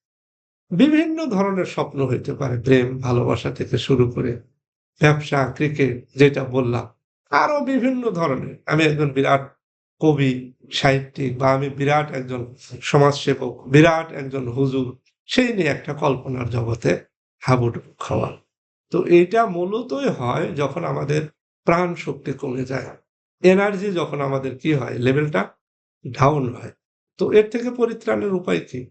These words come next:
পরিত্রাণের উপায় একটাই, যে আমাদের প্রাণ শক্তি বাড়াইতে হবে। প্রাণ শক্তি actually কি? প্রাণ,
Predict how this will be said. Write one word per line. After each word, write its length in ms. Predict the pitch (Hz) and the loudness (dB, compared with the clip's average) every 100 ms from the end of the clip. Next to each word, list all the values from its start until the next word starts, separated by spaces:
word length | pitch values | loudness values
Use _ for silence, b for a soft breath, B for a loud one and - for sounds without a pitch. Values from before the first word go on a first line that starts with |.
| _ _ _ - | _ _ _ 0
পরিত্রাণের 580 | 185 185 - 190 180 180 | 0 0 2 2 2 -2
উপায় 340 | 165 165 170 175 - | -4 -2 -2 -4 -8
একটাই, 460 | - 156 - 156 131 135 _ _ _ _ 147 | 0 0 0 -2 -2 -4 _ _ _ _ -2
যে 160 | 135 | 2
আমাদের 360 | 151 143 143 156 | 2 2 -2 -6
প্রাণ 260 | - 151 151 | -2 0 0
শক্তি 420 | 143 - - - 170 - _ _ _ | -2 -10 -6 -2 -2 -4 _ _ _
বাড়াইতে 460 | 117 123 135 135 131 | 0 2 2 -2 -10
হবে। 240 | - 131 135 _ _ _ _ _ _ - | -18 -18 -18 _ _ _ _ _ _ 0
প্রাণ 200 | 180 208 | 0 0
শক্তি 360 | - 214 - 220 - | -8 -12 -10 -8 -2
actually 360 | 175 - 185 160 | -2 0 -2 -2
কি? 200 | - 180 147 - _ _ _ _ _ _ | -2 -4 -4 -10 _ _ _ _ _ _
প্রাণ, 260 | 160 156 143 | 2 2 2